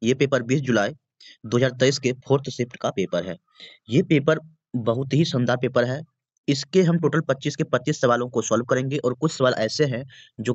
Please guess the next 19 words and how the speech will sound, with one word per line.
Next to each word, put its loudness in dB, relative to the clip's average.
काफी 0
हाई 0
लेवल -4
का -6
है, -10
तो 2
अवश्य 2
ही 0
वीडियो 2
के 0
अंत -2
तक 0
अवश्य 2
देखिएगा। 0
देखेंगे 2
हम 0
लोग -2
कैसे 0
कुछ -2